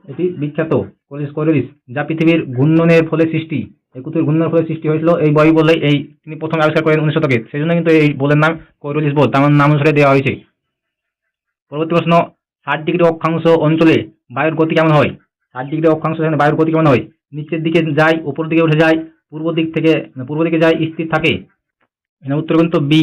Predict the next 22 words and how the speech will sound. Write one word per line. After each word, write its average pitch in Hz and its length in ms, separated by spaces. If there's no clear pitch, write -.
উপরের 160 300
দিকে 156 200
উঠে 156 180
যায়। 127 240
ষাট 135 120
ডিগ্রি 156 140
অক্ষাংশে 156 220
কিন্তু 160 140
উপরের 160 220
দিকে 160 180
বায়ু 139 220
উঠে 156 180
যায়। 135 180
উত্তর 160 180
বি, 156 140
উপরের 160 200
দিকে 160 120
উঠে 160 140
যায়। 151 180
এখানে 156 240
নিরক্ষ 170 280
বায়ু 160 300